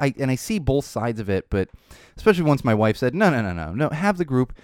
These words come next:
Uh, and then, of course, they created a punk rock parents group, which is like, "Yeah, let's, let's have a parents group.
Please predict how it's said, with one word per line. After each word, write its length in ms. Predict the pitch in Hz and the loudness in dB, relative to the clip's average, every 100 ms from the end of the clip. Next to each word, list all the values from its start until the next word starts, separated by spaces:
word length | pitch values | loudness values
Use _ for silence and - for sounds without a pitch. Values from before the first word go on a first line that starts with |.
| - _ - | -20 _ -4
Uh, 120 | 117 | 0
and 100 | 120 | 2
then, 40 | 147 | 0
of 80 | 143 | 0
course, 200 | 180 165 | -4 -2
they 100 | 160 | 0
created 240 | 175 170 | 2 2
a 40 | |
punk 200 | 143 156 | 2 2
rock 140 | 131 113 | 0 2
parents 280 | 220 131 - | 2 0 0
group, 220 | 95 - | -4 -4
which 120 | 101 | -4
is 80 | 165 | -2
like, 140 | 160 | -2
"Yeah, 160 | 196 233 - | -2 -6 -6
let's, 200 | 196 196 | -6 -4
let's 160 | 214 | -4
have 140 | 226 220 | -4 -6
a 40 | |
parents 360 | 190 147 156 - | -6 -6 -4 -6
group. 280 | 147 151 | -4 -4